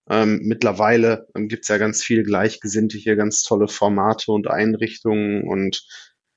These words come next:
letzten Endes ist es jetzt schon, schon deutlich normaler geworden und, ähm, man kriegt auch deutlich mehr Unterstützung.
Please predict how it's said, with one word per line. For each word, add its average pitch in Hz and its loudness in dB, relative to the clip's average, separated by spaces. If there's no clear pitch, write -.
letzten 101 -2
Endes 107 2
ist 110 -2
es 107 -2
jetzt - 0
schon, 107 0
schon 110 0
deutlich 120 2
normaler 104 2
geworden 95 -4
und, 98 -12
ähm, 104 -4
man 95 -2
kriegt - -6
auch - -4
deutlich - -4
mehr 95 -2
Unterstützung. - -6